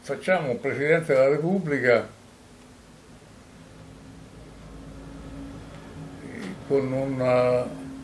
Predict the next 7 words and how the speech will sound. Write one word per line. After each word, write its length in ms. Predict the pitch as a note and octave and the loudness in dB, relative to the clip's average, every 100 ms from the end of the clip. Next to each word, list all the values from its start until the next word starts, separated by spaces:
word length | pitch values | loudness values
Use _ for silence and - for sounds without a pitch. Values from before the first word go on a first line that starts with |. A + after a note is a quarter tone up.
| - - - - - - - - - - | -14 -14 -14 -16 -16 -18 -18 -18 -16 -12
eh, 240 | - - - - - E3 D#3+ D#3+ - - - - - - - - - | -10 -10 -10 -12 -12 -12 -10 -10 -10 -12 -14 -18 -20 -20 -20 -20 -14
diciamo 400 | G2+ C3 C3 B2 | 0 2 4 2
così, 440 | A#2 C3+ D#3+ - - - - - - - | 0 2 2 0 -6 -16 -18 -20 -16 -12
eh, 800 | - - - - - - A2 - - | -8 -6 -6 -6 -6 -6 -8 -10 -10
sistema 840 | - A#2+ - C#3 B2 B2+ C3 B2+ - | -6 -6 2 2 4 2 2 2 0
in 340 | A#2+ A#2 A#2 A2+ - - - - - - - | -6 -6 -8 -10 -14 -20 -20 -20 -18 -14 -12
sbilenco. 880 | - A#2 C3 D#3 C3 G2 G#2+ D#2+ | -6 2 8 8 6 -2 -2 -2